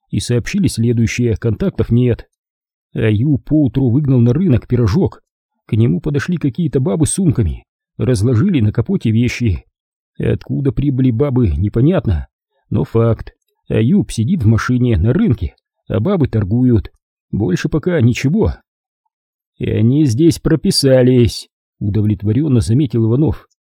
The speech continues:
«Это просто отлично, коллеги. Хм, гараж запомнили? Обижаете».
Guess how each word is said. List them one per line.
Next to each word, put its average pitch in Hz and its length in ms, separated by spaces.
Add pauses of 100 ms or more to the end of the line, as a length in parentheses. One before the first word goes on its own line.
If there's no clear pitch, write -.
(300)
«Это - 280
просто 190 380
отлично, 185 400
коллеги. 127 560 (340)
Хм, 143 520 (360)
гараж 113 480
запомнили? 135 680 (520)
Обижаете». 190 920